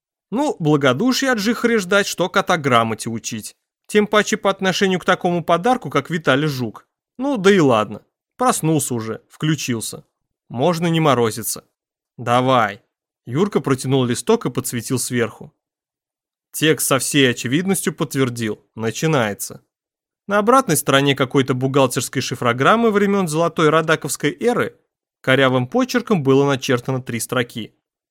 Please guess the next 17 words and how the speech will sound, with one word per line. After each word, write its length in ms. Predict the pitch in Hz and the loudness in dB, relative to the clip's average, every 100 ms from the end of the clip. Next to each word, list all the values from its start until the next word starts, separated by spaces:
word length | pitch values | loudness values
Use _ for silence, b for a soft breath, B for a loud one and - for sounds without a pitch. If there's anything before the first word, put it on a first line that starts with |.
| _ _ _ _ | _ _ _ _
«Митя, 420 | 123 135 127 135 | -2 0 0 -2
звонила 460 | 117 123 135 208 214 | -2 0 2 2 2
мама, 420 | 143 113 107 104 _ | 2 0 -2 -6 _
они 220 | - 113 156 | -8 -2 0
уже 260 | 170 156 | 2 0
в 60 | 143 | 2
Воронеже, 640 | 139 123 113 107 107 - _ | 2 2 0 -4 -8 -12 _
у 80 | - | -6
них 220 | 120 185 | -2 -2
всё 180 | - 143 | 0 0
хорошо. 600 | - 131 127 - 110 - _ _ - | 0 -2 -2 -4 -4 -6 _ _ -4
Выбери 400 | 139 151 139 135 | 0 2 2 2
за 160 | 135 | 0
два-три 400 | 131 135 127 127 | 0 0 0 -4
дня 180 | 127 127 | -2 -2
ко 180 | - 127 | 0 -2
мне, 340 | 120 110 101 | 0 -4 -8